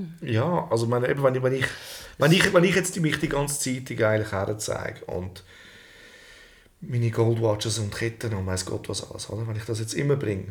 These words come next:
oder? Ist das etwas Gutes? Tue ich da damit irgendetwas Gutes aussenden? Nein.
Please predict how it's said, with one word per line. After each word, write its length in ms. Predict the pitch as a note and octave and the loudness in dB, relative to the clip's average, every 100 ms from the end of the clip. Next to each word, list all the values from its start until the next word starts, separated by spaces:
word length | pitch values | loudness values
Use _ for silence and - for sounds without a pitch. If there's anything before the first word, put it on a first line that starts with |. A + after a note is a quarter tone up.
| - | -2
oder? 260 | G#2 A#2 B2+ - _ - | -2 -2 -6 -14 _ -12
Ist 340 | B2 A#2 A#2 A#2+ | -10 -6 -4 -2
das 120 | A2+ | -4
etwas 240 | G#2+ A2+ | -6 -8
Gutes? 500 | - G3+ - - - - _ _ _ _ - | -4 -4 -4 -10 -18 -20 _ _ _ _ -4
Tue 140 | B2+ | -2
ich 80 | A#2 | -2
da 200 | A#2 A#2 | 0 0
damit 260 | A2+ A2+ | 0 -2
irgendetwas 440 | A#2+ C3 C#3 C#3 - | -2 -2 -2 -4 -6
Gutes 280 | C#3 C#3 D#3+ | -4 -4 -6
aussenden? 560 | C#3+ C#3+ - - - - _ _ _ _ _ - | -6 -4 -6 -8 -14 -20 _ _ _ _ _ -6
Nein. 420 | A2 C#3+ E3 E3 | 0 2 0 -2